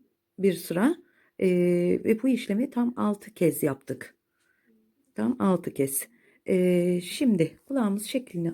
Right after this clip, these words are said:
aldı. Burada kapatma işlemine başlayalım. Şimdi öndeki, e, sık iğneden girip arkadakinden çıkacağız. Bunları birleştireceğiz.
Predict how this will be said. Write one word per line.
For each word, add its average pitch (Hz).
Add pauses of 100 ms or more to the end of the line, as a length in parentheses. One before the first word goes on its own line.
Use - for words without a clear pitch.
aldı. 202 (420)
Burada 214
kapatma 202
işlemine 170
başlayalım. 143 (1120)
Şimdi 202 (960)
öndeki, 247 (480)
e, 185
sık 185
iğneden 170 (340)
girip -
arkadakinden 202
çıkacağız. 190 (1500)
Bunları 208 (240)
birleştireceğiz. -